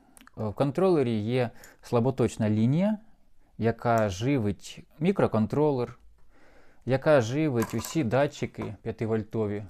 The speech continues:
які виходять назовні. І, е, цим займається оцей перетворювач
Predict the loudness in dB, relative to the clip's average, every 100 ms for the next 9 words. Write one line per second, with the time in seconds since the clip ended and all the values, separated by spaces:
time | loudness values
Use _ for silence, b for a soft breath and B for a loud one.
0 | -12 -12 -8 -6 -6 -6 -6 -8 -12 -20
1 | -8 -4 -2 -2 -2 -2 -8 -14 B B
2 | B B -2 2 2 2 0 0 2 0
3 | 0 2 4 4 2 0 0 -4 -6 -4
4 | -4 -4 -4 -4 -6 -4 -2 0 -2 -4
5 | -12